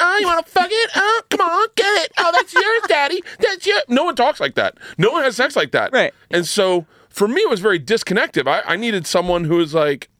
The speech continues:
Speaker 1: was like, um,
Speaker 2: <laughs>
Speaker 1: "You, you're trembling. Are you okay?" <laughs> Like, I wa-, I just wanted real stuff. And so, um, so, and, and Jenna Jameson was the first one I saw where she, she grabbed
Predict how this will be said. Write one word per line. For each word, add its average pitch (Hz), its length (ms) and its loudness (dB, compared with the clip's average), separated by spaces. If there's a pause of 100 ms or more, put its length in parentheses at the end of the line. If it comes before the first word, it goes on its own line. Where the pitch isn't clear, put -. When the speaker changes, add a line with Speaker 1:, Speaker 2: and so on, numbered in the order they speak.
(1000)
Speaker 1:
was 117 160 -2
like, 131 240 0
um, 107 360 -2
Speaker 2:
<laughs> 269 580 -2
Speaker 1:
"You, 147 260 -2
you're 110 160 -8
trembling. 143 380 -2
Are 101 40 -2
you 113 140 0
okay?" 127 400 0
<laughs> 339 60 2 (640)
Like, - 140 -2
I - 60 2
wa-, 466 200 0
I 196 100 0
just 190 180 -6
wanted 190 240 0
real 170 160 2
stuff. - 420 -2 (380)
And 143 100 0
so, 151 400 0
um, 131 420 -2 (360)
so, 180 180 0 (140)
and, 156 140 0
and 151 140 -2
Jenna 202 220 0
Jameson 220 320 -2
was 139 80 0
the 139 80 -2
first 170 220 -2
one 170 100 -2
I 156 60 -2
saw 175 240 -2
where 139 120 -2
she, 156 400 -8 (440)
she - 240 -4
grabbed 190 580 -4